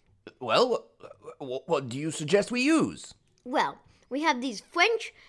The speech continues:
Speaker 2: traders who have brought a new sort of bread. They call it baguettes. You,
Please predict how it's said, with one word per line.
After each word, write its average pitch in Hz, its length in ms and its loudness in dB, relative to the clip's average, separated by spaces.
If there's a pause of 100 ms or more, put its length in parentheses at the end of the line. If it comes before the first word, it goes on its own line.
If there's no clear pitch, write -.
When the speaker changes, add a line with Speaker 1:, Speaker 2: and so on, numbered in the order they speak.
(120)
Speaker 2:
traders 240 640 -2 (260)
who 285 120 -4
have 294 240 -2
brought 359 280 2
a 403 80 4
new 415 340 4
sort 440 280 2
of 381 180 -2
bread. 208 360 -4
They 220 140 0
call 359 260 0
it 415 220 2 (160)
baguettes. - 840 -2 (480)
You, 285 180 -4